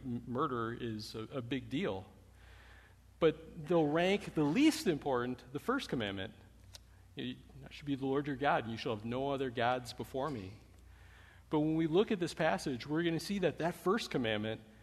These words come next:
is foundational to everything else. I mean, everything else, uh, it just it flows from that either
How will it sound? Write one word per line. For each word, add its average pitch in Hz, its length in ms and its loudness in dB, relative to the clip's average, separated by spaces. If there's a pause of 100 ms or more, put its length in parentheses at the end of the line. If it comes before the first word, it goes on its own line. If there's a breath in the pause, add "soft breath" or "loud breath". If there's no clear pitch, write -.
(160 loud breath)
is 156 120 0
foundational 175 600 2
to 120 160 0
everything 160 420 0
else. - 540 -4 (580 soft breath)
I 151 60 0
mean, 151 240 2
everything 185 580 0
else, 185 340 2
uh, 139 260 2 (180)
it 143 100 -10
just 143 220 -12 (280)
it 165 140 -6
flows 185 420 2
from 185 180 0
that 175 240 0
either 156 360 0